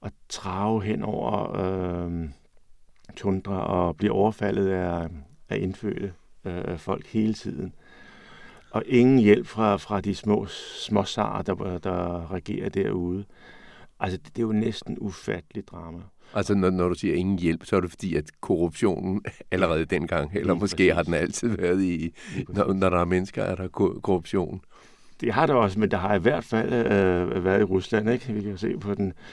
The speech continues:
Speaker 1: den manglende præstation af deres styrker i Ukraine, ikke? Og det var det samme dengang. Jamen, penge, de forsvandt, selvom de strømmede ud fra hovedstaden, ikke?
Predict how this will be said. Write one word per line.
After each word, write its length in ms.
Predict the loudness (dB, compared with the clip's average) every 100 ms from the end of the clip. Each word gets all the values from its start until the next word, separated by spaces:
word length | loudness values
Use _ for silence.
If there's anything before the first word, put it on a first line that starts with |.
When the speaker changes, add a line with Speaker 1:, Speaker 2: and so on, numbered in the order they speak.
| -18 -20 -20 -20 -20 -4
Speaker 1:
den 220 | -2 -2 -4
manglende 480 | -2 0 4 4 2
præstation 600 | 0 -4 -6 -4 -4 -2
af 60 |
deres 160 | -2 -2
styrker 380 | 4 4 6 4
i 80 | 4
Ukraine, 580 | 4 2 4 2 0
ikke? 180 | -4 -8 -10 -18 -20 -20 -10
Og 120 | 2
det 100 | 6
var 60 | 6
det 120 | 2
samme 280 | -2 -2 0
dengang. 380 | 0 0 0 0
Jamen, 140 | 0
penge, 240 | 2 2
de 100 | 0
forsvandt, 460 | -4 -8 -8 -8 -8
selvom 280 | -8 -8 -12 -16 -20 -20 -16 -12
de 80 |
strømmede 460 | -10 -4 -2 2 2
ud 100 | 0
fra 140 | -4
hovedstaden, 640 | -6 -4 -6 -8 -8 -8 -10
ikke? 120 | -10